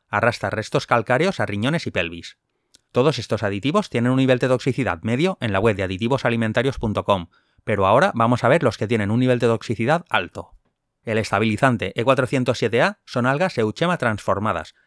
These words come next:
que es una versión distinta de los carragenanos, ya que ambos tienen los mismos efectos secundarios.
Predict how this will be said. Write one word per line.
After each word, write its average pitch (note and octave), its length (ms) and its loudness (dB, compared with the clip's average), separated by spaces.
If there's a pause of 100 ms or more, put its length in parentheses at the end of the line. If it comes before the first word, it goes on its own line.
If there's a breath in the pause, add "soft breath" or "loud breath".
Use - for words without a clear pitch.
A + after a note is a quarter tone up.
(120)
que - 80 -8
es G#2+ 80 -4
una C#3 140 2
versión B2 260 0
distinta C#3+ 420 -2
de C#3+ 80 2
los G#2 140 0
carragenanos, F#2+ 680 -4 (180)
ya A2 160 0
que F#2 100 -4
ambos C3 260 0
tienen A2+ 200 -2
los G#2+ 120 -2
mismos A2+ 280 -2
efectos C3 340 -2
secundarios. F#2 720 -6